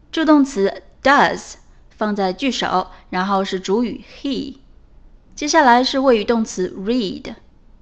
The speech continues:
它的宾语是 English books，他读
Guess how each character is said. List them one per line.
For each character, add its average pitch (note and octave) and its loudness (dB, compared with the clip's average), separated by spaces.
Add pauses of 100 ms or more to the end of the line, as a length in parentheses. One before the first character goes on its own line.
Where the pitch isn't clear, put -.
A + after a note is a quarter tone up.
(220)
它 G#3+ -4
的 G3+ 0
宾 C#4+ 2
语 F#3+ 0
是 - -6 (100)
English A3 0 (200)
books， - -6 (600)
他 C4 0 (380)
读 F#3+ 0